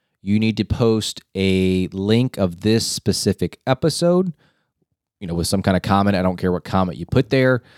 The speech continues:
You know, you're listening to the latest Buzz Beat and the free agency episode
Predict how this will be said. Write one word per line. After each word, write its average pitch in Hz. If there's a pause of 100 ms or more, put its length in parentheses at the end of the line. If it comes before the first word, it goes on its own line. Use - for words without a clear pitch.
(240)
You 85
know, 82
you're 82
listening 95
to 95
the 90
latest 95
Buzz 98
Beat 117 (600)
and 85
the 85
free 98
agency 95
episode 90